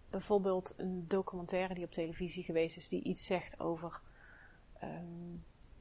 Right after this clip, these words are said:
eh, bijvoorbeeld, eh, kindermishandeling. Ehm,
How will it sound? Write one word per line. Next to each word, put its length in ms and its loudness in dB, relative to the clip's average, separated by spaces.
eh, 120 -8
bijvoorbeeld, 760 6
eh, 200 0
kindermishandeling. 800 0
Ehm, 120 -12